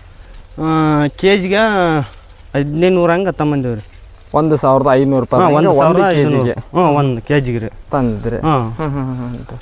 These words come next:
Speaker 1: ಹಂಗಾಗಿ ಮೂರು ಕೆ ಜಿ, ಆ, ತಮ್ಮಂದು ಈ ಹೊಲದಲ್ಲಿ ಬಿತ್ತಣಿಕೆ ಮಾಡಿದ್ರಿ.
Speaker 2: ಸರ್, ಇದು ಎಷ್ಟು ಎಕರೆ?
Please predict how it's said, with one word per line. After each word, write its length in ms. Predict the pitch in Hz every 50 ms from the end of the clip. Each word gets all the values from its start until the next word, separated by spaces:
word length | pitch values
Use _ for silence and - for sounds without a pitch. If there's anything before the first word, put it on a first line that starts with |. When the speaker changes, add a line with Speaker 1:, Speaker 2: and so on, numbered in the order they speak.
| - -
Speaker 1:
ಹಂಗಾಗಿ 480 | 156 170 175 170 170 170 170 180 208
ಮೂರು 320 | 202 190 170 175 185 175 -
ಕೆ 160 | - 175 175
ಜಿ, 120 | 165 190
ಆ, 240 | 185 170 165 160 156 - -
ತಮ್ಮಂದು 480 | 160 165 165 165 160 165 202 214 208
ಈ 120 | 190 170 160
ಹೊಲದಲ್ಲಿ 560 | 151 143 143 143 147 139 147 156 156 180 202
ಬಿತ್ತಣಿಕೆ 420 | 143 135 - - 147 143 127 135
ಮಾಡಿದ್ರಿ. 440 | 120 117 107 101 - - - - -
Speaker 2:
ಸರ್, 120 | 254 220
ಇದು 120 | 214 190 190
ಎಷ್ಟು 260 | 202 185 - - 147
ಎಕರೆ? 320 | 131 - 131 131 123 -